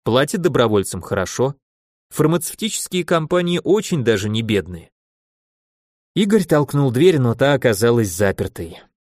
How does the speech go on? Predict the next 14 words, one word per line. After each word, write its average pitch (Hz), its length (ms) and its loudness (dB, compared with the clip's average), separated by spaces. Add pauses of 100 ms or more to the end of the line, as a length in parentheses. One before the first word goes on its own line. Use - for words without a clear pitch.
(260)
Он 196 200 0
бросил 220 340 2
взгляд 156 340 0
на 185 100 -2
часы, 101 540 -4
Ольга 123 340 2
опаздывала. 90 640 -4 (800)
«Извините», 151 600 0
послышалось 117 640 -2
в - 60 -14
конце 107 320 -2
коридора. 104 560 -2 (340)
«Не 151 140 -2
успела». 95 500 -4